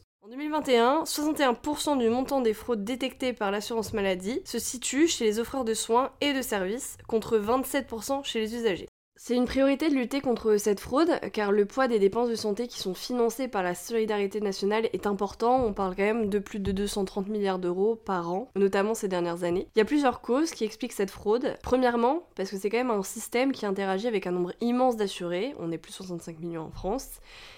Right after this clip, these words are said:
et que deuxièmement, ce service public, il pose en, en principe majeur une prise en charge la plus rapide possible pour les assurés,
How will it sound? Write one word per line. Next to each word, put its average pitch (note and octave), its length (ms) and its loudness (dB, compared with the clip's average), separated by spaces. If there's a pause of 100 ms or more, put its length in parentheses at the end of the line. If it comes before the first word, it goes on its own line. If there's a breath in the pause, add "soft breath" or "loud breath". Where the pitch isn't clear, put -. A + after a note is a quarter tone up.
(140 loud breath)
et G3+ 60 -6
que G#3 80 -2
deuxièmement, B3+ 560 4
ce B3+ 120 -4
service A#3 300 -2
public, A#3 520 0
il G#3+ 120 -2
pose C#4+ 220 0
en, G3 40 0
en F3+ 400 2
principe A3+ 460 -2
majeur A3 540 2
une G3+ 160 -2
prise G#3 180 -4
en G3 80 0
charge G#3+ 240 -2
la F3+ 100 0
plus F#3 140 -8
rapide F#3+ 260 -4
possible G3+ 400 -2
pour - 140 -6
les F3+ 140 -2
assurés, E3+ 480 -2